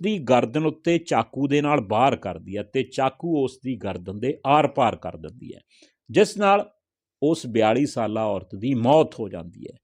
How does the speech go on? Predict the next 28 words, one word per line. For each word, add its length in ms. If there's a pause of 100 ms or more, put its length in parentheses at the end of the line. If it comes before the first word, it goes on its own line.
(440)
ਤੇ 120
ਜਦੋਂ 380
ਫਿਰ 240 (1000)
ਇਸ 380 (120)
ਕਤਲ 380
ਦੇ 140
ਪਿੱਛੇ 440 (760)
ਕਾਰਨ 400
ਦਾ 140
ਪਤਾ 320
ਲੱਗਦਾ 360
ਹੈ, 120 (680)
ਤਾਂ 100
ਸੁਣ 340 (120)
ਕੇ 200 (260)
ਸਭ 340
ਦੇ 200
ਹੋਸ਼ 380
ਉੱਡ 120
ਜਾਂਦੇ 320
ਨੇ। 180 (400)
ਤੁਸੀਂ 300
ਵੀ 140
ਜਦੋਂ 380
ਇਹ 280 (220)
ਘਟਨਾ 400
ਸੁਣੋਗੇ, 560 (400)
ਤਾਂ 120